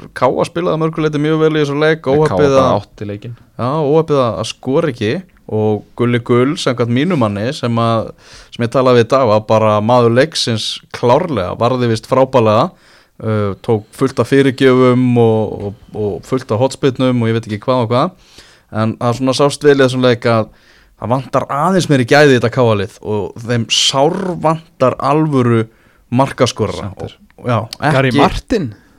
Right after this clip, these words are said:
Speaker 1: <laughs> Já, ég meina, þeir
Speaker 2: Já, ég meina, hann hefði leyst örugglega alveg, eh, talsvert af vandamálum K A og ég hugsa að við höfum skrifað K A automatískt hærra með Gary Martin innanborðs,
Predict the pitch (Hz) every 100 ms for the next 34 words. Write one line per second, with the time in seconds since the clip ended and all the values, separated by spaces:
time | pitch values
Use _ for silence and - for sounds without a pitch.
0 | - 135 107 104 - - 151 120 123 -
1 | - - 123 117 180 220 185 - - 110
2 | 113 120 120 120 131 147 127 117 143 -
3 | - - 135 110 107 104 101 104 107 95
4 | 82 101 101 123 139 156 120 110 107 156
5 | 160 120 101 120 143 160 87 69 - -
6 | - 107 104 110 104 107 98 80 80 -
7 | 107 113 107 - - - - 120 123 107
8 | - 131 151 107 90 - 120 131 117 107
9 | 104 - 131 156 147 104 104 - - -
10 | - - - - 117 127 120 127 160 135
11 | 135 117 95 95